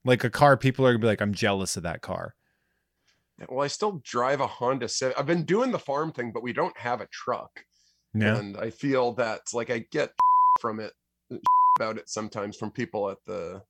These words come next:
Speaker 2: Townsend Farmers Exchange that see me.
Speaker 1: You might wanna get, like,
Speaker 2: Mm-hmm.
Speaker 1: a Tacoma.
Speaker 2: Yeah, it's just the Civic is paid off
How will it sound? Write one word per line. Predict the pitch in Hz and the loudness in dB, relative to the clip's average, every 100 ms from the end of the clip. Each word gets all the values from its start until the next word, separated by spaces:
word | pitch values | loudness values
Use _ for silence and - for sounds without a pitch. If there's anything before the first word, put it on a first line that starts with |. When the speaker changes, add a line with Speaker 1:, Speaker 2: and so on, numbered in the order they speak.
| - | -14
Speaker 2:
Townsend | - 117 110 101 90 | -6 -4 -4 -8 -6
Farmers | 117 113 104 95 - | -4 -2 -4 -8 -12
Exchange | - - 92 80 85 95 | -14 -12 -14 -14 -16 -10
that | - - | -8 -8
see | - 101 98 | -10 -10 -10
me. | 90 90 - - | -12 -14 -14 2
Speaker 1:
You | 170 | 6
might | 226 | 8
wanna | 277 240 | 6 6
get, | 180 196 | 6 6
like, | 175 | 6
Speaker 2:
Mm-hmm. | 139 | 4
Speaker 1:
a | |
Tacoma. | - 135 - - 113 110 87 - _ _ _ _ _ _ _ _ _ - _ - | 2 2 0 2 2 2 -2 -6 _ _ _ _ _ _ _ _ _ -20 _ -6
Speaker 2:
Yeah, | 214 269 294 294 285 208 | 0 4 4 4 2 0
it's | 165 - - - - | -4 -4 -4 -4 -6
just | 147 143 - _ _ | -6 -6 -6 _ _
the | 143 | -8
Civic | 139 - 175 185 | -2 0 0 0
is | 170 | -2
paid | - 143 139 139 | -4 -4 -2 0
off | 151 226 240 - | 0 0 -4 -8